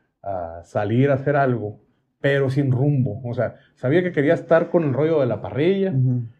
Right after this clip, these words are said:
Speaker 1: Eh, mi interés era más eso, dar, dar cursos, estar con la, con la gente y banquetes, cocinar y andar más, más en ese rollo. Luego, pues, abrí Facebook de lo mismo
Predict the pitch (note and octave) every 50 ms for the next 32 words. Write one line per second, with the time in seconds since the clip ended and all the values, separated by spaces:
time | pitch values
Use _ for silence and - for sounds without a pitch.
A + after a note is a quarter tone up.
0 | _ _ - B2+ C3 B2+ A#2+ A#2 A2 G#2+ G#2+ G2+ G2 A2 C3+ C#3 C3+ B2+ C3 A#2+
1 | A2 A#2 - - D#3 D3 D3 D3 D3 D3 D3 C#3+ C#3 C3 C3 C3 - D3+ D3 C#3
2 | C#3+ C#3 C3 C3+ B2+ A#2 B2+ C#3 C#3+ C3+ C3 A2+ A2+ B2+ C3 C3 C#3+ B2 A#2 -
3 | - B2 A#2 B2 B2 - C#3+ C3+ B2+ A2 G2+ F#2 D#2+ D#2 D#2 - - _ - A2
4 | G2+ F2 - - G#2 A#2 C3+ D3+ D#3+ D3 C3 C3+ C#3+ C#3 C3 B2+ A#2 A2+ - G#2+
5 | G#2 G2 F#2+ G2 - - _ _ _ _ - A#2+ A2 A2 G#2+ - A#2+ C3 D3+ D3
6 | D3+ C3+ B2+ - C3 C3 C3 B2 A#2 A2 A2 B2 C#3 D#3 D#3+ D#3 D3 C#3+ C3 B2+
7 | B2 B2+ B2+ C#3 D3 C#3+ C3+ - C3 C3+ C3 C3 C3 C#3 D#3 D3 D3 D3+ E3 D3
8 | B2+ B2 B2+ A#2 G#2 F#2+ - - _ _ _ _ _ _ _ _ _ _ _ _
9 | _ _ _ _ _ _ _ _ _ - C#3+ D3 D3 D3 D3 C#3+ D3+ E3 D3 C#3+
10 | D3 B2+ - C3+ C3 B2+ C#3 C3 C3 D#3+ D3+ D3 C#3 C3 C3 C#3+ C#3+ C3+ B2 C3+
11 | C3+ D3 D#3 D#3+ E3 D#3 C#3+ B2+ C3 B2+ B2+ B2+